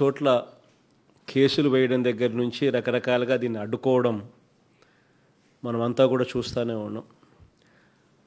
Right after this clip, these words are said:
But ఒక మంచి కార్యక్రమం జరిగేటప్పుడు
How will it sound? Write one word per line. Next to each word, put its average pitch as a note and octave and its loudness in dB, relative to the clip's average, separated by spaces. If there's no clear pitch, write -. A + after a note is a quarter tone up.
But C3 4
ఒక B2+ 2
మంచి C3+ 2
కార్యక్రమం D#3 4
జరిగేటప్పుడు C3 0